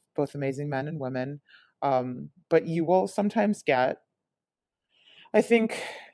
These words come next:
it's a, I, un-, unfortunately, I feel like it's something that is just sometimes happening from the top down or something.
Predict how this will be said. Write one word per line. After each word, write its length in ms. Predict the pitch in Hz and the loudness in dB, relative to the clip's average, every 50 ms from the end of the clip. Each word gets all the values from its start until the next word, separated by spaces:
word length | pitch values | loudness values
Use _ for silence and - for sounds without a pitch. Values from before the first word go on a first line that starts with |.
| - - _ | -20 -8 _
it's 140 | 214 208 - | -6 -2 -2
a, 160 | 226 214 - - - | -2 -2 -4 -6 -8
I, 200 | 196 202 185 190 - | -6 -4 -2 -2 -2
un-, 180 | - 208 202 - | 0 0 0 0
unfortunately, 500 | 208 185 - 233 233 - 196 170 156 147 | -2 -2 -2 -2 -2 0 -2 -2 -2 -4
I 60 | 143 | -4
feel 220 | - - 160 151 | -4 -2 -2 -2
like 140 | 147 143 - | -2 -2 -4
it's 140 | - - - | -8 -8 -8
something 360 | - 143 131 143 143 139 139 135 | -10 -10 -8 -8 -8 -8 -6 -4
that 320 | - 69 - - - - - _ _ _ _ _ _ _ _ _ _ _ _ _ _ _ _ _ _ _ _ | -4 -4 -4 -4 -8 -14 -20 _ _ _ _ _ _ _ _ _ _ _ _ _ _ _ _ _ _ _ _
is 380 | - 160 147 139 131 - - - - | -2 -2 -2 -2 -8 -12 -16 -18 -8
just 640 | - - 147 139 - - - - - - - - - _ _ _ _ _ _ _ _ | 0 0 0 0 0 -6 -12 -12 -12 -12 -12 -16 -20 _ _ _ _ _ _ _ _
sometimes 540 | - - - 160 156 - 160 151 151 147 - | -10 -6 -4 -4 -4 -2 -2 -2 -2 -2 -2
happening 420 | 151 139 139 - 143 139 139 139 | -2 -2 0 0 -4 -4 -4 -4
from 160 | - 143 135 135 | -6 -6 -6 -6
the 80 | 123 | -6
top 320 | - - 135 135 131 - _ | -6 -6 -6 -6 -6 -6 _
down 520 | 131 123 120 127 127 127 131 131 131 135 | -4 -4 -2 -2 -2 -4 -4 -6 -10 -10
or 180 | - - - 135 | -6 -6 -6 -6
something. 640 | - - 135 - 135 - - 135 127 123 127 127 | -4 -6 -8 -8 -6 -6 -4 -4 -4 -4 -6 -8